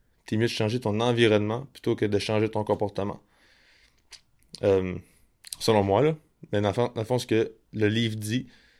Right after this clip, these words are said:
c'est que tu devrais changer ton environnement parce que ça va t'aider. Là, moi, je dis que c'est mieux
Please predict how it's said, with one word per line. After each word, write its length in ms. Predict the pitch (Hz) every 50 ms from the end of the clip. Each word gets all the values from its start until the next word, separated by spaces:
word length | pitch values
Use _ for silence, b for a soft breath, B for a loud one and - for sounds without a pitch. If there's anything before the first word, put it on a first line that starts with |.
| b b b b b b
c'est 220 | _ - - 110 104
que 240 | - 107 101 92 - _ _ _ _ _
tu 480 | - - - 107 107 104 104 101 104 - -
devrais 480 | 110 110 123 120 107 113 110 127 127
changer 240 | 120 - 113 110 110
ton 120 | - 113
environnement 640 | 104 101 98 107 104 101 98 98 98 98 110 131 127 - _ _ _ _ _ _
parce 120 | - 107 -
que 60 | 110
ça 120 | 101 110
va 100 | 95 98
t'aider. 400 | 98 - 107 104 101 107 101 - b b b b b b b -
Là, 60 | 104
moi, 100 | 104 104
je 60 | 101
dis 80 | 107 110
que 60 | 107
c'est 160 | - - 104
mieux 420 | 98 101 104 104 110 113 120 117